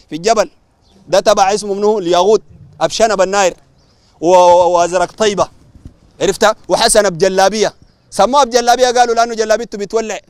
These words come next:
في جبل التاكا فوق. البرعي قام قال له شنو؟ شوف التزكية وين؟ قام قال: "هدرنا، هدرنا،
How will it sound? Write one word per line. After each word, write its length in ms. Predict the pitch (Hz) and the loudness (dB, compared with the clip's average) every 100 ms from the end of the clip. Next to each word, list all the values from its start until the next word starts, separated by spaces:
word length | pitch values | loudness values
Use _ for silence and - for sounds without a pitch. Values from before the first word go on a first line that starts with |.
| - | -12
في 80 | 190 | -8
جبل 280 | 202 185 170 | -4 -2 -4
التاكا 360 | 147 185 165 | -2 -4 -4
فوق. 240 | 147 202 - _ _ _ _ _ _ - - _ - _ - _ - _ 196 | -4 -4 -6 _ _ _ _ _ _ -20 -20 _ -20 _ -20 _ -20 _ 2
البرعي 460 | 269 330 311 302 | 4 4 4 4
قام 240 | 302 302 262 | 4 4 4
قال 120 | 269 | 4
له 120 | 262 | 2
شنو؟ 300 | - 233 208 _ - | 2 -2 -4 _ -12
شوف 180 | 294 | -4
التزكية 420 | 269 294 277 - 240 | -2 0 0 2 2
وين؟ 260 | 240 - _ _ _ _ _ _ _ _ _ 185 | 2 0 _ _ _ _ _ _ _ _ _ 2
قام 240 | 302 285 285 | 2 4 2
قال: 140 | 285 | 4
"هدرنا، 640 | 240 240 269 262 254 220 | 2 4 2 2 -2 -2
هدرنا، 360 | 208 233 196 | 0 -2 -4